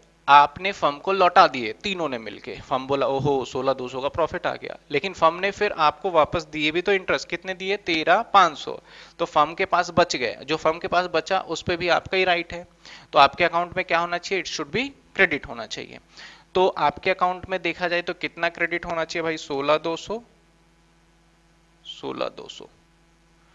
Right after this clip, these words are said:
माइनस में तेरह पाँच सौ, तो आपको सत्ताईस सौ रुपए और मिल जाना चाहिए, राइट, ठीक है, समझ में आया? सत्ताईस सौ आपको जो मिलेगा वो मिलेगा point of view profit के, ठीक है।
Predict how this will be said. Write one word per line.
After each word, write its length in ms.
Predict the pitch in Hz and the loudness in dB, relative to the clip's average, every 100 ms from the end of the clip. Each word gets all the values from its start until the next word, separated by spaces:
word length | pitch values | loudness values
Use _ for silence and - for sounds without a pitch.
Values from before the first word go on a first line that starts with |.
| _ _ _ _ | _ _ _ _
माइनस 500 | 143 135 139 156 156 | -2 -2 0 -4 -6
में 120 | 180 | -10
तेरह 320 | 180 139 - - | -8 -8 -6 -8
पाँच 300 | - - - | -10 -16 -14
सौ, 220 | - - - | -14 -10 -2
तो 60 | |
आपको 400 | 139 127 - 196 | 0 0 -4 -6
सत्ताईस 540 | - 147 - 170 190 214 | -4 -6 0 2 2 -2
सौ 200 | - 156 | -6 -4
रुपए 240 | 131 156 | -2 -2
और 380 | - 147 147 175 | 0 4 4 4
मिल 240 | 160 127 | -4 -8
जाना 260 | 117 123 131 | -6 -6 -6
चाहिए, 480 | - 170 156 - - _ - - _ - | -6 -6 -6 -10 -14 _ -20 -20 _ -2
राइट, 560 | 135 120 113 - - - - | 4 4 4 -8 -12 -14 -8
ठीक 240 | 196 208 | -6 -4
है, 60 | 220 | -4
समझ 240 | 165 147 | -4 -6
में 120 | 165 | -4
आया? 180 | 180 240 - - - - | -6 -6 -12 -20 -20 -6
सत्ताईस 540 | - 143 - 170 214 | -2 -2 2 2 2
सौ 220 | - - 175 | -2 -4 -2
आपको 360 | 147 - - | -2 -6 -16
जो 120 | 180 | -14
मिलेगा 460 | 165 135 117 120 165 | -14 -12 -12 -8 -8
वो 200 | - 170 | -8 -12
मिलेगा 560 | 143 123 113 147 202 - | -12 -8 0 2 2 2
point 280 | 135 117 | 2 2
of 140 | - 120 | 0 0
view 260 | 127 202 - | 0 -2 4
profit 440 | - 117 - 123 - | 8 8 6 -8 -10
के, 180 | - - | -16 -14
ठीक 240 | 160 175 | -10 -6
है। 120 | 226 | -6